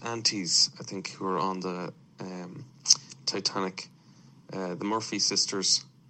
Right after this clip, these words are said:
Um, and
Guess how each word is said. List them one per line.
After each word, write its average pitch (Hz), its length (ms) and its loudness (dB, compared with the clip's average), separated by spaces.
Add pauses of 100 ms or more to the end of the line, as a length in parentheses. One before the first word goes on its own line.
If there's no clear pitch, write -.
(880)
Um, 95 580 -2 (640)
and 92 720 -2